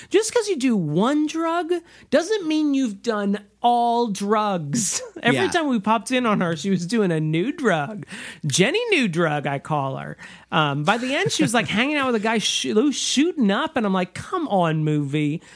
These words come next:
Speaker 1: We all smoke weed. Maybe some people have tried cocaine. It doesn't mean they're all, like, shooting up ten years later." Especially nearing their forties.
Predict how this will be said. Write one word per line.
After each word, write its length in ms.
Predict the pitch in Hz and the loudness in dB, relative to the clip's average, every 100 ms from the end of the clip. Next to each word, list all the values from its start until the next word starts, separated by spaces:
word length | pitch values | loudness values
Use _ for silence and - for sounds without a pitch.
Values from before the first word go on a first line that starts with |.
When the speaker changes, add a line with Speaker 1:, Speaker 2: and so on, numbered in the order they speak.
| - | -10
Speaker 1:
We 180 | 247 269 | -4 -4
all 320 | 240 240 262 | 0 0 0
smoke 420 | 277 - 311 311 294 | -2 -2 0 -2 -2
weed. 560 | 226 214 214 214 214 214 - - | -2 0 0 0 -2 -4 -8 -4
Maybe 340 | 180 208 269 | 0 2 2
some 220 | 254 269 254 | 0 0 2
people 240 | 262 269 | 2 0
have 80 | 254 | 0
tried 320 | - 240 208 | 0 0 2
cocaine. 500 | 233 226 214 202 196 | 0 0 0 2 2
It 160 | 202 180 | 0 0
doesn't 280 | 214 262 | 0 0
mean 180 | 240 208 | 0 0
they're 140 | 196 - | -2 -2
all, 200 | 202 220 | -2 0
like, 180 | 214 208 | 0 -2
shooting 600 | - - - 277 277 262 | -4 -2 0 0 0 -2
up 240 | 294 320 - | -4 -4 -6
ten 280 | 185 165 | -2 -2
years 320 | 143 139 143 - | -2 -4 -8 -8
later." 460 | 139 139 - - _ _ _ _ _ _ - - _ - | -8 -10 -16 -20 _ _ _ _ _ _ -20 -20 _ -6
Especially 560 | 220 440 - 403 254 - _ - | -2 -2 0 0 -2 -6 _ -4
nearing 680 | 247 262 277 285 269 240 | 0 2 2 0 0 0
their 160 | 196 175 | 0 -2
forties. 720 | - 151 - - - - - | -2 -4 -4 -10 -12 -10 -10